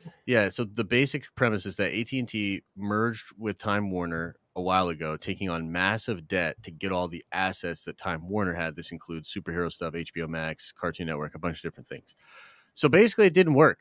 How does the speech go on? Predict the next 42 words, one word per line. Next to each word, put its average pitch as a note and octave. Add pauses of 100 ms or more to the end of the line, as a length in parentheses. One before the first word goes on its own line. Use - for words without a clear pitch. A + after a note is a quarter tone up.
(140)
They A2+
didn't B2
able, B2
they A#2
weren't C3+
able C3
to B2+
make B2
money. A#2
They G#2
weren't A#2+
able A#2
to A#2
get A2+
enough A2+
subscribers G#2
on G#2
H G#2
B G#2
O G2
Max. F#2
There's F#2
a F#2
lot G2+
of F#2+
problems G2
there. E2+ (280)
So -
A F#2+
T G2+
and F#2+
T F#2+
basically F2
wants F#2
to -
get E2+
rid G#2
of F2+
that, E2
all F#2+
those F2+
assets. G#2